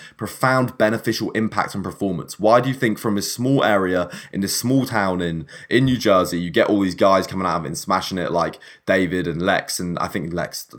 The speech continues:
they, they live pretty close, don't they? David, Lex, Dylan, Anthony,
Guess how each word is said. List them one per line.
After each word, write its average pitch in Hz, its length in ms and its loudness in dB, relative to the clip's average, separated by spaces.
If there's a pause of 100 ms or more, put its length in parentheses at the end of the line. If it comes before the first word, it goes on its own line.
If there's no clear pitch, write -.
(400)
they, 104 80 2
they 165 160 8
live 135 160 4
pretty - 160 -2
close, 73 260 -2
don't 78 140 -6
they? 71 160 -6 (260)
David, 107 320 4
Lex, 101 360 0
Dylan, 90 400 0
Anthony, 92 540 -2